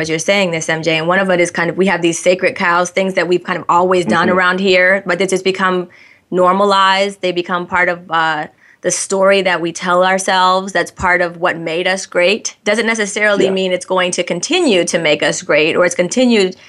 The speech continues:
Speaker 1: it will continually be the thing that is strategic, but it's so much part of our past that we're unwilling to look at it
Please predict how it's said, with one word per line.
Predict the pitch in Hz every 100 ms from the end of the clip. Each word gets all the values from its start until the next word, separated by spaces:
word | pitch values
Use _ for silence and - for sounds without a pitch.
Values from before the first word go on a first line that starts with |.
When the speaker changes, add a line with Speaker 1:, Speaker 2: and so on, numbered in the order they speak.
| -
Speaker 1:
it | 180
will | 185 190
continually | 185 180 262 247 196 180 175
be | 160 160
the | 160
thing | 160 170
that | 165 156
is | 156
strategic, | - 151 175 151 151 147 -
but | 175 165 - - - - -
it's | 180
so | - 226
much | 185 190
part | - 196 185
of | 175 165
our | 160 147
past | - 285 226 160 151 - - - _ _ -
that | 175 170 170 151
we're | 180 175
unwilling | 175 180 180 185 180
to | 175
look | 170 175
at | 170 170
it | 160 160 165